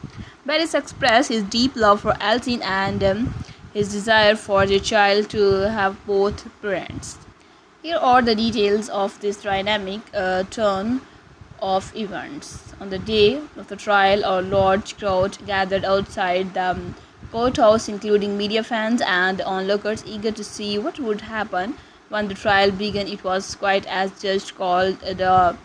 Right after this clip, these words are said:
hearing to order. Alison Sango spoke first, her voice, uh, trembling, as she said, "Your Honor,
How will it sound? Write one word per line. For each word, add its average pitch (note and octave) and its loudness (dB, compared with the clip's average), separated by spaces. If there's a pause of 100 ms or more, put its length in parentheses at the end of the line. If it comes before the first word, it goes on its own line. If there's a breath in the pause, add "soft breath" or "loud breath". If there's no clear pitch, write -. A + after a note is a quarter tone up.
(300)
hearing G#3+ 2
to G3 -14
order. G3 2
Alison G3 0
Sango G3 -2
spoke G3 -10
first, G3+ -4
her F#3 -2
voice, G3+ 2
uh, F#3+ 0
trembling, F#3+ -6 (640 loud breath)
as G3+ 0
she - -10
said, G3+ 0 (1500)
"Your G#3+ -4 (120)
Honor, G3+ 2